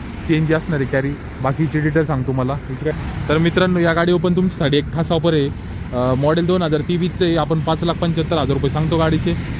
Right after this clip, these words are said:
पण पाच लाख चाळीसमध्ये आपण तुम्हाला गाडी देणार आहे मित्रांनो. आता तुम्ही एकदा इथं आले की तुम्हाला अजून मित्रांनो बेस्ट, बेस्ट एकदम तुमचा मान सन्मान ठेवून निगोशिएबल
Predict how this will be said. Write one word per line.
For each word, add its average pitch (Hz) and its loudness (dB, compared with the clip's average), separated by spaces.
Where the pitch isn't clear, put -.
पण 143 0
पाच 160 0
लाख 170 0
चाळीसमध्ये 165 2
आपण 156 0
तुम्हाला 165 0
गाडी 160 2
देणार 165 0
आहे 151 2
मित्रांनो. 131 0
आता 127 -4
तुम्ही 147 2
एकदा 160 2
इथं 151 2
आले 160 2
की - -4
तुम्हाला 151 0
अजून 165 0
मित्रांनो 175 0
बेस्ट, 180 0
बेस्ट 185 2
एकदम 185 0
तुमचा 180 0
मान 180 0
सन्मान 160 0
ठेवून 147 0
निगोशिएबल 160 0